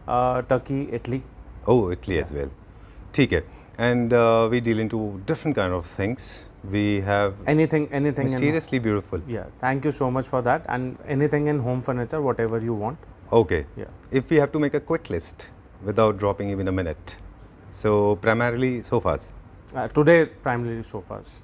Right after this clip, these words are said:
Speaker 2: Okay.
Speaker 1: Yeah.
Speaker 2: Otherwise, we have dining ta-, sets.
Speaker 1: Dining sets we have. We have, uh, bedroom sets
Speaker 2: Hmm.
Speaker 1: and, uh, lobby sets.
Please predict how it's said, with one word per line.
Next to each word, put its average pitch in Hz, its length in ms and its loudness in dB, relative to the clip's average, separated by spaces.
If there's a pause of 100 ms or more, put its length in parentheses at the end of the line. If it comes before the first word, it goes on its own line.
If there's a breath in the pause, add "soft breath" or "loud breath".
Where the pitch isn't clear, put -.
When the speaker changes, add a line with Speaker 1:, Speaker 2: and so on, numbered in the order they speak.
(140)
Speaker 2:
Okay. 87 180 2
Speaker 1:
Yeah. - 20 -6 (120)
Speaker 2:
Otherwise, 160 360 6
we 156 140 0
have 143 180 -2
dining 98 300 0
ta-, 92 180 -4 (140)
sets. 127 260 2
Speaker 1:
Dining 131 380 4
sets 143 300 -4
we 131 200 0
have. 127 260 2 (100)
We 117 120 -2
have, 120 240 2 (140)
uh, - 20 0 (220)
bedroom 127 300 -2 (100)
sets 127 260 -6 (320)
Speaker 2:
Hmm. 117 160 2 (320)
Speaker 1:
and, 107 300 -4
uh, 110 260 -2 (260)
lobby 117 280 2
sets. 120 180 -4